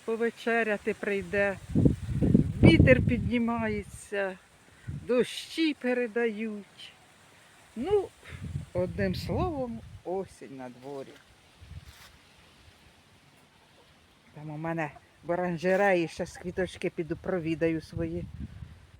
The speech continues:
Що росте в моїй тепличці? Травичка всяка, хай росте, поки може. Ще й такі ростуть, і такі зеленіють вони. Вони що, собралися цілу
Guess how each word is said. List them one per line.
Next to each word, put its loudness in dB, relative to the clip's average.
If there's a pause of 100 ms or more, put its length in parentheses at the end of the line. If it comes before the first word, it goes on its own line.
(560)
Що 2
росте 4
в 2
моїй 0
тепличці? 4 (920)
Травичка -2
всяка, 0 (260)
хай 0
росте, 0
поки 0
може. -2 (920)
Ще -2
й 0
такі -2
ростуть, 0
і -4
такі -2
зеленіють 0
вони. 2
Вони -4
що, 0 (1080)
собралися 4
цілу -4